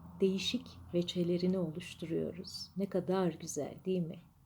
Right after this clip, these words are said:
Ve ne kadar kutsal ve ne kadar hikmetli ve de ne kadar çok sorumluluğu var. O halde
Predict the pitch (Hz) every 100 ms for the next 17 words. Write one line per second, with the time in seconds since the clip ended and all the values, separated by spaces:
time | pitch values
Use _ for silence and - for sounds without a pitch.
0 | - - 175 190 190 196 190 202 190 -
1 | - - - 151 - - _ _ _ -
2 | - _ 185 185 214 220 214 214 233 196
3 | 180 - 156 - - 131 - _ _ _
4 | - - _ - - 175 151 139 170 -
5 | - - - - 185 175 165 160 139 170
6 | - - 170 170 185 190 220 196 175 -
7 | - - - - - - - - 240 214
8 | 160 156 220